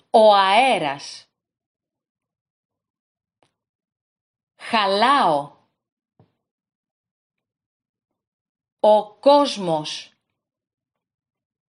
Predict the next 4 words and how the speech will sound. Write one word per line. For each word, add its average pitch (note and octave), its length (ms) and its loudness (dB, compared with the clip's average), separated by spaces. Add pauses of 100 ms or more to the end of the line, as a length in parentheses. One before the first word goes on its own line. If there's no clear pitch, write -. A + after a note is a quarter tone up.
(1700)
Δεν E4 460 -2
χάλασε F#3 920 -4
ο G3 220 -2
κόσμος. E3+ 840 -2